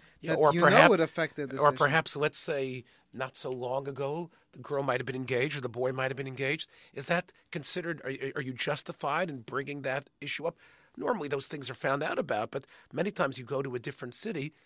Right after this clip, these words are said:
Speaker 1: and these are things which the, the bride and groom, prospectively, are blissfully ignorant. I, I, should you tell someone these type of things? When do you get involved for the betterment of the couple that they should know about this? Uh, these are very important issues. I think that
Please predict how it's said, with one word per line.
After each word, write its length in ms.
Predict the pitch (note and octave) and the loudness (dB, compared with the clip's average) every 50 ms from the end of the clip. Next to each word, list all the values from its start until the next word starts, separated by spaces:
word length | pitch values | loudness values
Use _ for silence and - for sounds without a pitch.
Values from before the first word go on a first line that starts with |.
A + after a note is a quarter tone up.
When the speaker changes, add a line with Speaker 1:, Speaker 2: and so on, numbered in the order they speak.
| _ _ _ _ | _ _ _ _
Speaker 1:
and 260 | C3+ D#3 E3 D#3+ C#3+ - _ _ _ _ _ _ _ _ _ - | -6 -6 -4 -6 -8 -12 _ _ _ _ _ _ _ _ _ -8
these 180 | D#3 E3 D3+ - | -6 -4 -2 -2
are 40 | F3+ | -4
things 340 | - - C3 A2+ C3 C3+ | -2 -2 -4 -4 -4 -6
which 320 | C3 B2+ C#3 C3+ - - - - - | -6 -6 -8 -8 -8 -10 -12 -16 -14
the, 260 | A#2+ C3 C3 B2+ C3 | -10 -8 -8 -6 -8
the 360 | B2 A#2 A#2 B2 A#2 A#2 A2+ A2+ A2+ - | -10 -12 -12 -10 -10 -10 -12 -14 -16 -12
bride 480 | - B2 A#2 A2 A#2 B2 C#3 D3 C3+ - | -6 -2 0 2 2 2 0 -2 -6 -10
and 160 | A#2 A#2+ A2+ | -12 -12 -10
groom, 260 | A#2 A#2 G#2 A#2+ C3+ | -10 -8 -8 -8 -8
prospectively, 680 | C#3 - A#2 - - - A2 G#2+ - B2+ A2+ C3+ B2+ B2+ | -8 -12 -14 -12 -10 -10 -10 -10 -10 -14 -12 -10 -8 -8
are 40 | |
blissfully 540 | A#2+ A2 G#2+ A#2+ D3 C#3 - - C#3+ C#3+ C#3 | -10 -10 -10 -10 -10 -10 -10 -8 -6 -6 -4
ignorant. 400 | C#3+ C3+ A#2 G#3 D3+ A#2+ A2 - - - - - - - - - _ _ _ | -4 -4 -4 -4 -4 -4 -6 -6 -12 -20 -20 -20 -20 -20 -20 -20 _ _ _
I, 60 | - C#3 | -10 -10
I, 240 | - - D#3 D3+ - | -10 -8 -10 -10 -10
should 300 | - - - - F3+ D#3 | -8 -6 -6 -6 -6 -6
you 80 | E3+ | -8
tell 560 | - - - - - C3+ C3+ C#3+ E3 G3+ G3+ - _ _ | -10 -10 -8 -2 0 0 0 0 -2 -6 -8 -12 _ _
someone 400 | - - - D3+ D#3 E3+ F#3 F#3+ | -14 -8 -6 -6 -4 -4 -6 -6
these 160 | E3+ G3 F3 | -8 -10 -10
type 240 | - F#3 F3+ F3+ - | -6 -4 -4 -4 -4
of 60 | F3+ | -8
things? 300 | - - G#3 A3 A3 - - - - _ | -10 -10 -10 -10 -10 -12 -16 -20 -20 _
When 200 | - D#3 F#3+ G#3 | -6 -6 -4 -4
do 100 | E3 F3+ | -4 -6
you 60 | F#3+ | -2
get 160 | D#3 F#3+ F#3 - | 0 0 0 0
involved 540 | F3 C#3+ B2+ E3 F3+ G#3 G3+ E3 C3+ - - - _ | -4 -4 0 2 4 4 4 2 0 -4 -12 -20 _
for 140 | _ - C#3+ | _ -6 -6
the 80 | C3 B2+ | -6 -6
betterment 560 | A#2+ - C#3+ C3 C3+ D3+ C#3+ C#3+ C#3 B2+ - | -6 -2 -2 0 0 0 -2 -4 -6 -8 -8
of 80 | C3 | -10
the 60 | A2+ A2+ | -12 -12
couple 380 | - - D3+ C3+ - - A#2 | -10 -10 -10 -8 -8 -10 -14
that 100 | G#2+ A2 | -14 -14
they 100 | - A2+ | -12 -12
should 240 | A2+ - - B2+ A2+ | -10 -10 -12 -10 -8
know 200 | A2+ A#2 A#2 A#2 | -6 -6 -4 -4
about 320 | A2+ A2+ G#2 F#2+ - - | -6 -8 -10 -12 -12 -14
this? 260 | - - B2 - - - _ _ _ _ _ _ _ - | -16 -18 -16 -16 -18 -18 _ _ _ _ _ _ _ -8
Uh, 240 | - A2 G#2+ A2+ G#2+ | -6 -4 -4 -4 -6
these 240 | B2 F#3 A#3 B3 C#4+ | -8 -10 -12 -10 -10
are 40 | |
very 220 | G#3+ G#3 B3+ B3 B3 | -10 -6 -6 -4 -4
important 400 | A#3 F#3 - G#3 A3+ A#3 G#3+ A3 | -4 -4 -4 -6 -4 -4 -6 -6
issues. 300 | A3 - - A#2+ A2+ A#2+ | -8 -8 -10 -10 -10 -10
I 80 | B2 | -10
think 240 | A#2+ - E3 D3+ C3+ | -10 -10 -12 -12 -8
that 160 | - D3 C#3 | -8 -8 -10